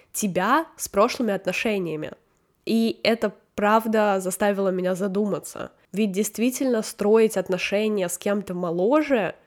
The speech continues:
иногда намного легче. Знаете, еще есть понятие «воспитать под себя».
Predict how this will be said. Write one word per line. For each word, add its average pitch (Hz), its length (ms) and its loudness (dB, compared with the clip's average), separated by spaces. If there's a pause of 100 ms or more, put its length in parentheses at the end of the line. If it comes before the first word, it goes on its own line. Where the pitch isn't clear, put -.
(120)
иногда 202 520 0
намного 202 500 0
легче. 190 720 -4 (460)
Знаете, 220 400 2
еще 220 180 -2
есть 220 300 0
понятие 208 500 0
«воспитать 202 560 -4
под 202 140 -4
себя». 175 440 -4